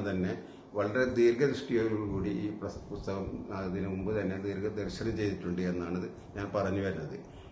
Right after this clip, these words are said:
എത്രമാത്രമാണ് ഹിംസയെ പ്രഘോഷിപ്പി-, പ്രഘോഷിപ്പിച്ചുകൊണ്ട്, ഏഹ്, പ്രഘോഷിച്ചുകൊണ്ട് അത് മാനവിക ഐക്യത്തെ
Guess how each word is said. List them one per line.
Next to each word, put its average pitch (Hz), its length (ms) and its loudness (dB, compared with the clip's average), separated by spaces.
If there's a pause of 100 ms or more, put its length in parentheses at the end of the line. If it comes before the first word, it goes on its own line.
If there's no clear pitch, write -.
എത്രമാത്രമാണ് 123 1300 2
ഹിംസയെ 110 500 0
പ്രഘോഷിപ്പി-, 95 800 -2
പ്രഘോഷിപ്പിച്ചുകൊണ്ട്, 92 1000 -2 (540)
ഏഹ്, 90 260 2
പ്രഘോഷിച്ചുകൊണ്ട് 95 880 0 (520)
അത് 90 220 0 (580)
മാനവിക 110 540 2 (100)
ഐക്യത്തെ 107 500 0